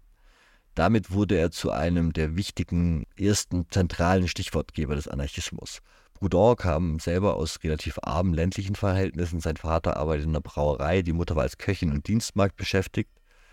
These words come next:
Dennoch konnte Proudhon mit Hilfe von Stipendi-, Sp-, Stipendien am Collège de, de Besan-, Besançon studieren,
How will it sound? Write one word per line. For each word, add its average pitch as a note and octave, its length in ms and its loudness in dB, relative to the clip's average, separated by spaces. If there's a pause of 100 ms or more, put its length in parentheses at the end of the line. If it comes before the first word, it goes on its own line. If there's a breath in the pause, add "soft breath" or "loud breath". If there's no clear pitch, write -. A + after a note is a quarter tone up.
(240 soft breath)
Dennoch G#2 360 4
konnte E2+ 300 0
Proudhon F2 640 2
mit E2+ 100 0
Hilfe F2 200 0
von D#2+ 160 0
Stipendi-, F#2 640 0
Sp-, - 260 -6
Stipendien F#2+ 840 0
am E2 140 -2
Collège E2+ 460 0
de, D2+ 200 -2
de D#2 480 -2
Besan-, E2+ 400 -4 (140)
Besançon G2 720 0
studieren, B2+ 540 0